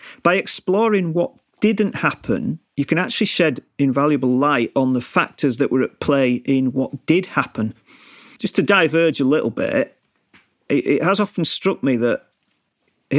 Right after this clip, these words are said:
I think here's a, nothing to do with history of science, but I think here's quite an interesting use of a counterfactual. When the Berlin Wall came down in nineteen eighty-nine and the Cold War came to an end,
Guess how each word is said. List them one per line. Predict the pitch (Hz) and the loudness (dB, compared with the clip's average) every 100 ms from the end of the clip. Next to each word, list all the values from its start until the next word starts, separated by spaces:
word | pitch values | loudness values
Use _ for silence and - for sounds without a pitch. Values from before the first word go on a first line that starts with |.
| - | 0
I | 156 | -2
think | 196 147 | -2 0
here's | 180 185 | 0 2
a, | 139 123 123 - | 0 -2 -6 -8
nothing | - 170 123 | -4 -2 0
to | 135 | 0
do | |
with | 147 | 0
history | 156 143 | -2 -4
of | 127 | -2
science, | 143 135 | -2 -2
but | 117 110 | -2 -2
I | |
think | 139 | -2
here's | 139 156 | -2 -2
quite | - 123 | -2 0
an | |
interesting | 135 147 - - 123 113 - - | 0 -2 -4 -2 -2 -2 -6 -4
use | - 135 | -2 0
of | 123 | -2
a | |
counterfactual. | 131 139 123 - 143 - 120 - - - - - _ _ _ - | -2 -2 -2 -2 -2 -2 -6 -6 -18 -20 -20 -20 _ _ _ 0
When | 180 226 | 2 4
the | 220 | 2
Berlin | 196 202 185 165 | 2 2 0 2
Wall | 180 185 | 0 0
came | 185 160 | 0 0
down | 139 127 | 2 2
in | 113 | 2
nineteen | 123 135 - 139 | 0 0 0 0
eighty-nine | 135 - 131 139 127 107 _ _ - | -2 0 0 0 0 -4 _ _ -4
and | 120 | -2
the | |
Cold | - 151 143 | 0 0 2
War | 131 117 | 0 0
came | - 127 | 0 -2
to | - | 0
an | 123 | 0
end, | 139 131 117 | 0 -2 -4